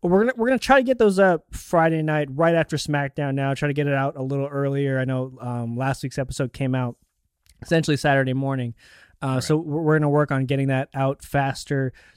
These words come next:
Speaker 1: to you all. But in, you know, in the meantime, uh, don't forget to subscribe to the show wherever you download your podcasts. Please, please, please rate us five stars on Apple Podcasts.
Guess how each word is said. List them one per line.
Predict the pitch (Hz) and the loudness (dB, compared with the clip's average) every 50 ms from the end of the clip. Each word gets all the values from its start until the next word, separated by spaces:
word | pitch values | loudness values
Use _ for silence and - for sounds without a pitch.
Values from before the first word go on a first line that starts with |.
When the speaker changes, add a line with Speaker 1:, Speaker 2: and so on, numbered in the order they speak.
| - _ - | -20 _ -4
Speaker 1:
to | - 160 | 0 2
you | 151 151 147 139 | 4 4 4 4
all. | 135 131 127 127 123 | 4 4 2 2 2
But | 123 139 135 147 | 0 0 -2 0
in, | 139 135 143 - - | -2 -2 -4 -4 -4
you | 175 185 | -4 -2
know, | 190 160 135 143 | 0 0 0 0
in | 156 160 | 0 0
the | 156 | -2
meantime, | 156 160 170 170 170 - - 165 165 170 175 180 170 - _ _ _ _ _ _ _ - 139 | 0 0 -2 -2 -2 -2 -2 0 0 0 0 -2 -4 -8 _ _ _ _ _ _ _ -6 -2
uh, | 135 139 143 143 147 143 139 | 0 0 2 2 2 2 0
don't | 139 123 - 185 208 | 0 2 2 2 4
forget | 196 185 202 202 | 4 2 2 2
to | 175 175 | 2 0
subscribe | 165 170 165 156 - 196 185 185 170 | -2 -4 -6 -2 2 4 4 4 2
to | 175 | 0
the | 170 | -4
show | 156 - 180 170 185 247 311 _ _ | -2 0 2 0 0 -2 -6 _ _
wherever | - 151 151 151 156 | -4 -2 0 0 2
you | 151 143 | 2 2
download | 147 151 147 147 143 143 | 2 2 2 2 0 -2
your | 147 135 | -2 -2
podcasts. | - 147 143 139 143 143 - 151 151 151 147 147 143 - - - - - - - - | 0 2 2 2 2 0 0 0 2 4 4 2 0 -2 -8 -12 -10 -10 -10 -10 -10
Please, | - - 170 175 185 180 160 - | -6 -2 0 0 2 0 -2 -2
please, | - - 160 160 156 147 | -4 -2 -2 -2 -2 -4
please | - - 165 156 156 143 127 127 | -4 -2 0 2 2 0 0 2
rate | 165 196 208 190 | 2 2 2 2
us | 165 139 - | 0 -2 -6
five | - - - - 190 180 180 180 170 156 151 | -10 -8 -4 0 0 2 2 2 2 2 0
stars | - - 175 165 156 147 143 135 131 127 - - - | 0 2 4 4 6 4 4 2 0 -2 -4 -6 -4
on | 151 156 160 156 | -2 -2 0 0
Apple | 151 143 - 139 127 | -2 -2 -4 -6 -6
Podcasts. | - - 135 135 131 131 127 - 135 131 135 131 131 127 - - - - | -4 -2 -2 -2 -2 -4 -6 -6 -4 -2 -2 -2 -2 -4 -6 -10 -18 -20